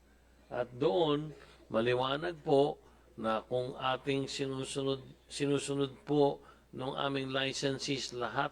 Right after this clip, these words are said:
ng mga patakaran do sa kanilang lisensya, doon po namin sila sinusubaybayan nang sa ganun ay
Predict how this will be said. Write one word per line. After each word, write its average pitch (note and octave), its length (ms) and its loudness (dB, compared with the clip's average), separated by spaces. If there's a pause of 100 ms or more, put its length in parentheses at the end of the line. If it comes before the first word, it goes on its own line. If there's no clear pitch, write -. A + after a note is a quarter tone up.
(220)
ng B2 320 -4 (560)
mga B2 240 0
patakaran C#3 720 -2
do B2+ 80 -6
sa B2+ 240 -10
kanilang B2+ 400 -4
lisensya, C3 720 -2 (400)
doon E3+ 400 -2
po D#3+ 320 2 (480)
namin C#3+ 640 0 (480)
sila B2+ 640 -2 (160)
sinusubaybayan B2 1120 -2 (300)
nang E3 240 -2
sa E3+ 160 0
ganun D#3 400 2
ay C3 240 0